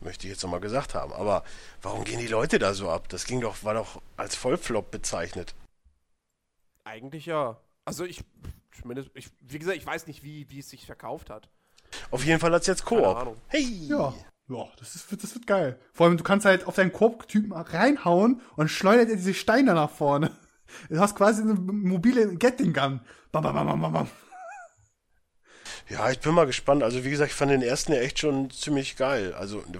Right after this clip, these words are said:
Speaker 1: was heißt ziemlich geil? Also, er war halt echt schön zu spielen. So, es hat halt Spaß gemacht. Aber ob ich da jetzt unbedingt einen zweiten Teil von brauche?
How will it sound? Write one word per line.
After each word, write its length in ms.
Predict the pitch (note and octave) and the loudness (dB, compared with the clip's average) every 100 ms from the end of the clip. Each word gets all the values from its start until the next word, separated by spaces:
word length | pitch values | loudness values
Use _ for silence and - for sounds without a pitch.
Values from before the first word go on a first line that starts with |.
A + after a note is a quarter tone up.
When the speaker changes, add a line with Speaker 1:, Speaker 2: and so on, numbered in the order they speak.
| F2 | -10
Speaker 1:
was 180 | F#2 | -8
heißt 160 | G#2 F#2+ | -6 -4
ziemlich 260 | A#2 A2+ - | -4 -6 -4
geil? 240 | F#2 F#2+ | -2 -2
Also, 140 | G2 | -2
er 80 | G2+ | -2
war 140 | G2 G#2 | 0 0
halt 140 | G#2 | 0
echt 280 | F#2 A2+ - | -4 -8 -6
schön 200 | C3 A#2 | -4 -4
zu 100 | - | -4
spielen. 400 | - E3+ D3+ E2+ - _ - | -8 -4 -4 -4 -8 _ -14
So, 100 | G2 | -8
es 180 | G2+ A2+ | -6 -6
hat 140 | G2+ | -4
halt 160 | G#2+ - | -6 -6
Spaß 320 | - C#3 - | -4 -4 -4
gemacht. 380 | F2+ E2 - - | -6 -8 -8 -8
Aber 320 | G#2 G2 F#2+ - - - | -4 -2 -4 -8 -18 -18
ob 140 | - - | -10 -10
ich 100 | - | -4
da 120 | G2+ | -4
jetzt 160 | G#2+ | -4
unbedingt 280 | - A#2 A2+ | -6 -8 -6
einen 80 | G#2 | -6
zweiten 280 | - G2+ F3 | -6 -6 -2
Teil 160 | F#3 D#3+ | -2 0
von 120 | D3 | -2
brauche? 460 | C3 C3 B2+ C3 | -2 -2 -2 -8